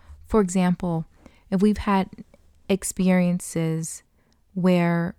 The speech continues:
people have said things to us and we didn't like it, and so now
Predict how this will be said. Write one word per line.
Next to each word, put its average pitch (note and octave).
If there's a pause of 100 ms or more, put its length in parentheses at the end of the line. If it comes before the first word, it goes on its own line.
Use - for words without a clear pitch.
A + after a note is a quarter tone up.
(260)
people G3
have E3+
said -
things E3+
to E3
us E3 (680)
and E3+ (520)
we G3
didn't F3
like G#3
it, D#3 (320)
and F#3+
so F3+
now F3